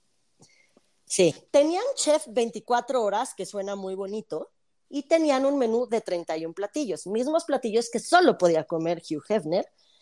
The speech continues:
y si había algo que no hubiera en el menú,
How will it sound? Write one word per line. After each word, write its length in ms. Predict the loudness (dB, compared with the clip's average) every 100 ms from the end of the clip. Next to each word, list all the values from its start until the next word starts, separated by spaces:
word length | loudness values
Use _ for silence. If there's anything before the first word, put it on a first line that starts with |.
| -2
y 160 | 2 4
si 120 | 6
había 380 | 6 4 4 4
algo 320 | 2 -2 -4
que 340 | -6 -6 -6
no 180 | -6 -4
hubiera 420 | -2 -2 -4 -4 -6
en 160 | -8 -10
el 120 | -8
menú, 400 | -6 -4 -4 -6